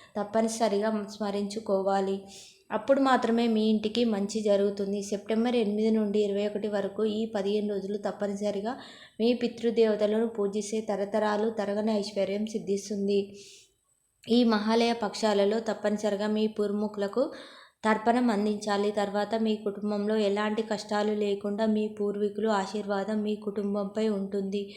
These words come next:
ఈ పదిహేను రోజుల పాటు చనిపోయిన మన పెద్దలు మన ఇంటి చుట్టూ తిరుగుతారంట. కాబట్టి ఈ పితృపక్షాలలో తప్పనిసరిగా కొన్ని నియమాలు పాటించాలి. పితృదేవతలను పూజించేవారు ఈ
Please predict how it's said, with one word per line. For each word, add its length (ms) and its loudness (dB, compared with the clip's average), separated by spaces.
ఈ 120 6
పదిహేను 460 4
రోజుల 300 4
పాటు 300 0
చనిపోయిన 560 0
మన 220 0
పెద్దలు 440 -4
మన 260 -2
ఇంటి 260 -2
చుట్టూ 200 0
తిరుగుతారంట. 800 -2
కాబట్టి 380 0
ఈ 120 2
పితృపక్షాలలో 1000 -2
తప్పనిసరిగా 760 -4
కొన్ని 340 -4
నియమాలు 500 -2
పాటించాలి. 800 -2
పితృదేవతలను 960 2
పూజించేవారు 880 0
ఈ 100 -2